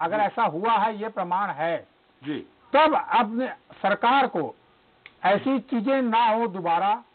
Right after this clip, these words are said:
Speaker 1: इस तरह की गतिविधियां ना बढ़े आगे, इसके लिए अभी से चौकन्ने होंगे। इसकी जानकारी पहले से थी सरकार को,
Speaker 2: जी।
Speaker 1: तो सरकार को थी, तो ये कदम और ज्यादा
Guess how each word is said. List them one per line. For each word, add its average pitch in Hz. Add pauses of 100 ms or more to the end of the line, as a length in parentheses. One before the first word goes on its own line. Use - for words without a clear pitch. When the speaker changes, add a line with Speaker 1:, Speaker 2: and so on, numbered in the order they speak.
(340)
Speaker 1:
इस 208
तरह 262
की 277
गतिविधियां 233
ना 233
बढ़े 240
आगे, 214 (720)
इसके 285
लिए 294
अभी 247
से 202 (140)
चौकन्ने 180
होंगे। 240 (380)
इसकी 240
जानकारी 233
पहले 226
से 240
थी 247
सरकार 202
को, 247 (400)
Speaker 2:
जी। 127
Speaker 1:
तो 226
सरकार 214
को 247
थी, 262
तो 277
ये 240
कदम 247 (320)
और 254
ज्यादा 214